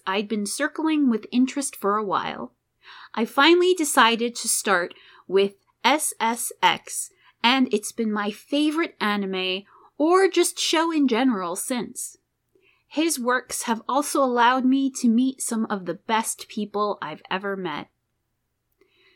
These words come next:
To say it briefly, the past few years have been pretty awful.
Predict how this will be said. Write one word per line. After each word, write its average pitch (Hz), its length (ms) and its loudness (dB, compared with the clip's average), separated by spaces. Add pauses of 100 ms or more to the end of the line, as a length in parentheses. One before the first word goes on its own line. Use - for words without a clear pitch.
(400)
To 285 260 2
say 339 300 4
it - 140 -2
briefly, 233 760 -4
the 226 100 -4
past 277 440 2
few 254 200 -2
years 202 480 0 (120)
have 214 120 -4
been 269 200 2
pretty 269 360 -2
awful. - 560 -4